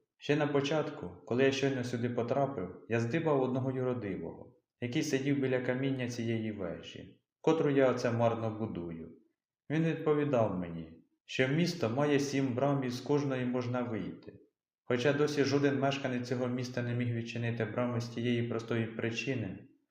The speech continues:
що ніхто з тутешніх насельників не спроможний вимовити коротесенького слова, що відчиняє ці брами. Яке ж це слово? Це слово знають усі яяни,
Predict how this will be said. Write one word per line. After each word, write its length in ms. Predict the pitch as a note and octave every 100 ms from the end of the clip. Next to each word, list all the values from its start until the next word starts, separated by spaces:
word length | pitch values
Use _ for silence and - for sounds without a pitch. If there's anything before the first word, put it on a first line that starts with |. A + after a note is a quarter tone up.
| _ _
що 180 | - C3
ніхто 320 | C3+ C3 E3
з 40 |
тутешніх 600 | D#3 C#3+ D3+ C#3+ C#3 B2+
насельників 640 | C3+ B2+ D#3 D3+ C3+ B2 B2+
не 100 | B2
спроможний 600 | - C3 D3 C#3+ C#3 B2
вимовити 600 | C#3 C#3+ C3+ B2+ B2+ B2
коротесенького 840 | B2 B2 B2 C3+ C3+ A#2+ B2 B2
слова, 600 | - A#2 A2 F#2+ - - - _ _ _ _ _
що 160 | - A#2+
відчиняє 540 | A2+ A2 A#2 A2 G2+
ці 160 | G2 G#2
брами. 540 | G2+ G2+ E2 D#2+ - - _ _ _ -
Яке 240 | E3 E3
ж 100 | -
це 120 | -
слово? 640 | C#3+ C3+ G#2+ E2+ - - - - _ _ _ _
Це 160 | - C#3+
слово 320 | D3+ E3 D3+
знають 360 | B2+ C#3+ C#3 C3+
усі 240 | A#2+ B2
яяни, 500 | B2 A#2 G#2 F2 E2